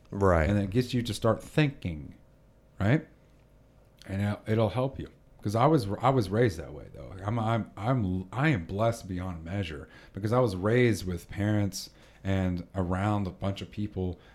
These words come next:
Speaker 2: that were, uh, just, they were just wise counsel. Like, they were doing it right, and it showed in their actions. It showed in their actions. Yeah, there was a couple of bad eggs, but, you know, like, we saw that shit coming along,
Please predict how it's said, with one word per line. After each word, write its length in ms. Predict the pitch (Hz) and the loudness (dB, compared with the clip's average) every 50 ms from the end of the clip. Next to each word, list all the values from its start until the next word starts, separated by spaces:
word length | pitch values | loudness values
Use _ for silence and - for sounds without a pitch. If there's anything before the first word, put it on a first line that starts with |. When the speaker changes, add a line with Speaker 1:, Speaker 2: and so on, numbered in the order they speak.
| - - _ 98 | -20 -16 _ -2
Speaker 2:
that 200 | 101 107 - 95 | -2 -2 -2 -2
were, 520 | 95 101 117 127 123 113 104 95 87 - - - - - - - | 0 4 6 6 6 6 6 4 2 0 -6 -16 -20 -20 -18 -8
uh, 160 | - 95 101 85 92 107 | -4 -2 -2 -2 -2 -4
just, 240 | 92 120 127 - - | -4 -6 -6 -4 -2
they 80 | 143 151 | 0 0
were 80 | 165 | 0
just 200 | 165 156 127 101 | -2 -4 -6 -4
wise 400 | 85 92 107 120 131 131 113 - | -2 0 2 4 4 4 2 0
counsel. 560 | - - 120 135 143 131 - - 71 117 104 - - - - - | -2 -2 0 0 0 0 -4 -6 -10 -12 -12 -16 -20 -20 -14 -8
Like, 140 | 92 92 - | -6 -4 0
they 100 | 120 127 | 2 4
were 100 | 131 127 | 4 4
doing 240 | 123 123 139 147 151 | 4 4 4 4 2
it 60 | 127 | 2
right, 460 | 98 90 98 120 147 131 87 87 - | 0 0 2 4 4 4 2 0 -2
and 120 | 95 107 | 0 0
it 100 | 117 113 | 2 2
showed 480 | 117 - - 131 131 160 175 143 113 110 | 0 0 2 6 8 8 8 8 8 4
in 160 | 113 110 110 107 | 2 2 2 2
their 200 | 107 107 101 92 | 2 2 2 2
actions. 800 | 98 117 135 151 - - - - 73 - - - - - - - _ _ | 0 -4 -4 -6 -6 -8 -10 -10 -10 -12 -16 -16 -18 -18 -18 -20 _ _
It 100 | 107 104 | -10 -8
showed 400 | - - - - 139 170 185 156 | -8 -8 -4 0 2 4 4 4
in 80 | 107 90 | 4 2
their 160 | 82 80 78 | -2 -4 -6
actions. 600 | 80 82 73 69 - - - - - - - - - - - - - - - - - | -8 -10 -10 -12 -14 -16 -18 -18 -20 -20 -20 -20 -20 -20 -20 -20 -20 -20 -20 -8 -2
Yeah, 160 | 120 135 135 | 2 2 4
there 120 | 139 143 | 4 4
was 100 | 143 139 | 4 4
a 60 | 170 | 2
couple 340 | - - 143 139 - 160 151 | 2 0 -2 0 2 2 2
of 100 | 113 92 | 2 2
bad 280 | 92 92 92 92 90 87 | 2 0 0 2 0 0
eggs, 380 | 85 90 101 123 135 - - - - - - - - _ _ | 0 0 -2 -2 -4 -8 -14 -20 -20 -20 -20 -20 -20 _ _
but, 280 | - 101 104 104 - - | 0 0 0 0 0 0
you 80 | 113 113 | 0 0
know, 200 | 104 98 101 104 | 2 2 0 0
like, 220 | 98 101 101 87 | 0 0 0 0
we 180 | 90 95 101 123 | 0 -2 -2 -2
saw 260 | 123 - 143 135 123 | -2 -2 -2 0 2
that 160 | 120 123 135 | 2 2 0
shit 240 | 127 - 120 110 - | -2 -4 -6 -8 -6
coming 220 | - 117 120 123 123 | -6 -6 -4 -4 -4
along, 360 | 123 127 131 135 139 135 | -4 -4 -2 -2 -4 -4